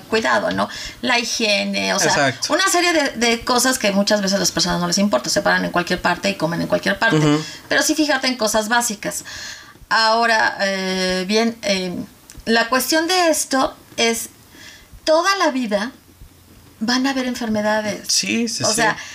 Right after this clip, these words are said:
Speaker 1: siempre han habido enfermedades. Las
Speaker 2: Sí,
Speaker 1: enfermedades
Speaker 2: sí, sí.
Speaker 1: que ahora están controladas gracias a vacunas,
Speaker 2: Por cierto.
Speaker 1: en su momento causaron muchos problemas.
Speaker 2: Ujú.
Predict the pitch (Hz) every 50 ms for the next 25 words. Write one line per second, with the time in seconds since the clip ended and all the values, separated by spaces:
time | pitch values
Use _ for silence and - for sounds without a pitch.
0 | - - - - - - - - - 381 381 392 392 - 403 392 359 359 339 339
1 | 311 302 339 - - - - 233 226 214 202 196 196 202 233 233 247 240 247 202
2 | 208 208 214 247 285 294 285 269 262 277 294 349 - - 294 - 262 254 254 262
3 | 269 277 269 262 - 240 - - 254 254 262 262 262 247 233 220 214 214 214 226
4 | 226 220 220 220 226 220 247 240 233 226 202 - 214 - - 254 240 220 208 240
5 | - - - - - - - - - - - - - - 113 98 - - 110 107
6 | 107 113 - 175 - - 240 247 240 - - - 262 254 240 254 247 247 247 254
7 | 269 277 285 269 - 294 294 311 320 - - 240 240 233 247 247 247 247 240 240
8 | 247 240 233 - 233 - - - 208 214 214 226 226 226 233 214 202 - - 165
9 | 151 147 151 147 147